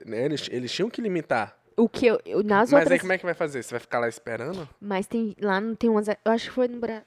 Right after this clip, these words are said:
Speaker 2: foi alguma coisa no Brasil que você tem que ligar falando que você vai pra academia, marcando um horário que você vai.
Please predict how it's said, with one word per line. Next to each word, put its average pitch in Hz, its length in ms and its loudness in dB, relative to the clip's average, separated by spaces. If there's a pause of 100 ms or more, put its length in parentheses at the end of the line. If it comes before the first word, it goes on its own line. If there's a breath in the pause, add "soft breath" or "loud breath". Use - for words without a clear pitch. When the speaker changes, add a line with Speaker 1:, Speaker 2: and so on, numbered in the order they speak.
Speaker 2:
foi - 200 0
alguma 233 220 2
coisa 247 200 -2
no 240 120 2
Brasil 220 280 2
que - 80 -18
você 233 100 -2
tem 220 180 -4
que - 180 -6
ligar 220 680 -2 (560 soft breath)
falando 220 600 0
que 349 120 -2
você 285 240 0
vai 254 100 2
pra 247 80 -6
academia, 220 380 -4
marcando 240 400 -8
um - 40 -4
horário 302 280 -4
que - 80 -20
você 285 120 -4
vai. 190 240 -6